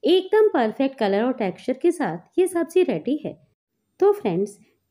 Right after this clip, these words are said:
ये टेस्टी सब्जी बिल्कुल रेडी है। एक बार इसे अच्छे से मिक्स कर लेंगे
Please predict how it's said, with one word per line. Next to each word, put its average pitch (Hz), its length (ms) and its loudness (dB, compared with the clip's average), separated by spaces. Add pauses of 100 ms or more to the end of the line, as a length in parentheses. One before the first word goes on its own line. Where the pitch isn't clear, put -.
ये 392 80 4
टेस्टी 311 440 2
सब्जी 330 400 0
बिल्कुल 233 460 0
रेडी 302 340 2
है। 349 120 0 (180)
एक 262 240 -2
बार 311 120 0
इसे 311 180 -2
अच्छे 320 220 -4
से 359 140 2
मिक्स 226 320 0
कर 311 180 -2
लेंगे 190 380 -2